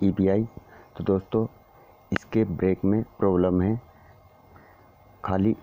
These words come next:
एक ब्रेक में। तो हमने उसी टॉपिक पर यह वीडियो बनाया है। तो चलो हम इसका यह पेडल, ये लास्ट तक जा रहा है। इसका एडजस्टिंग फुल करने के बाद,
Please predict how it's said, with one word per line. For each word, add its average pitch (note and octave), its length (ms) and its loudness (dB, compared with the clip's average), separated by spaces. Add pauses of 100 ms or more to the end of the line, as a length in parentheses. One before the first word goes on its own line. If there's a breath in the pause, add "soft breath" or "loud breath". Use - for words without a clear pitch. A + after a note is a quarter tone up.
(120)
एक G#2+ 220 2
ब्रेक F#2 320 0
में। D#2+ 160 0 (960)
तो G#2 140 2
हमने G2 400 2
उसी - 260 -2
टॉपिक F#2+ 400 0
पर G#2+ 100 2
यह G#2 200 4
वीडियो F#2+ 280 2
बनाया F2 320 0
है। D#2+ 160 -6 (800)
तो F#2+ 80 -4
चलो G#2 240 0
हम G#2+ 200 2
इसका G#2 240 0
यह G#2 220 4
पेडल, G#2+ 280 0 (200)
ये G2+ 100 4
लास्ट G2 420 0
तक G#2+ 160 0
जा F#2 180 2
रहा F#2 240 0
है। A#2 200 0 (1120)
इसका G#2+ 300 -2 (100)
एडजस्टिंग G2 540 0 (720 loud breath)
फुल G#2 260 0
करने G2 320 2
के G#2 120 0
बाद, E2 260 -2